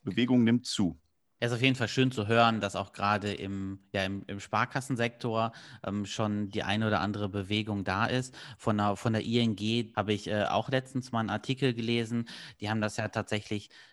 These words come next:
Speaker 2: sehr, sehr, ja, krass umgesetzt, auch bei sich im
Speaker 1: Ja.
Speaker 2: Unternehmen. Also die haben ja, äh, jetzt nicht nur auf, auf O K R bezogen, sondern allgemein auf das Thema Agilität und agile, äh, Arbeitsmethoden, äh, das ganze Unternehmen einmal auf den Kopf gestellt.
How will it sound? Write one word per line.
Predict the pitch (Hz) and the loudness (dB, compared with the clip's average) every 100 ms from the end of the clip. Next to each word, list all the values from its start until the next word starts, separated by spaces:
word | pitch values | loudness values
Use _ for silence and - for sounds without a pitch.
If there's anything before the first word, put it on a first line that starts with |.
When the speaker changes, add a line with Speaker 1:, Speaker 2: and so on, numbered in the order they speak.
| - | -12
Speaker 2:
sehr, | 95 110 120 | 0 4 4
sehr, | 110 113 113 110 - - _ - | 4 4 6 6 2 -8 _ -8
ja, | 113 104 98 - _ _ - | -2 -2 -2 -8 _ _ -12
krass | - 127 - | -2 -2 0
umgesetzt, | 143 151 143 123 135 131 - | -2 0 0 2 2 2 -4
auch | 117 | -2
bei | - | 0
sich | 113 127 127 | 0 0 -2
im | |
Speaker 1:
Ja. | 107 | -2
Speaker 2:
Unternehmen. | 117 120 110 117 117 | 0 2 2 2 2
Also | 104 101 | -2 -2
die | 98 | -4
haben | 104 104 | -2 0
ja, | 101 101 | 0 0
äh, | 98 98 | 0 -2
jetzt | 92 - | -4 -8
nicht | 127 | -4
nur | 113 87 | -2 -2
auf, | 95 92 - - | -2 -6 -14 -12
auf | - - | -10 -4
O | 104 | -2
K | 104 - | -2 -4
R | 87 98 120 | 0 2 2
bezogen, | 123 - 113 113 104 | 0 -2 -4 -2 -4
sondern | 101 98 101 - - - | -2 -2 -2 -4 -12 -4
allgemein | 101 101 98 107 | 0 2 4 4
auf | 107 | 2
das | - 101 - | 0 -8 -4
Thema | 107 101 101 - - - | -2 0 0 -2 -16 -6
Agilität | - 117 117 113 107 120 127 131 | -2 0 2 2 2 4 4 4
und | 113 113 | 2 2
agile, | 104 107 120 120 110 104 104 101 98 | 2 0 2 4 4 2 2 2 -2
äh, | - | -2
Arbeitsmethoden, | 104 117 127 127 123 107 120 117 113 110 | 0 4 2 2 -4 -2 -2 0 0 -2
äh, | 104 101 | -2 -4
das | 95 - | -4 -6
ganze | 104 104 107 101 | -6 -4 -4 -4
Unternehmen | - 107 101 98 113 110 | -4 -4 -2 0 0 0
einmal | 92 95 92 | 0 0 -2
auf | 87 | -2
den | - 95 | -4 -4
Kopf | - 113 | -4 -4
gestellt. | - 98 - 90 95 - | -6 -8 -4 -2 -4 -6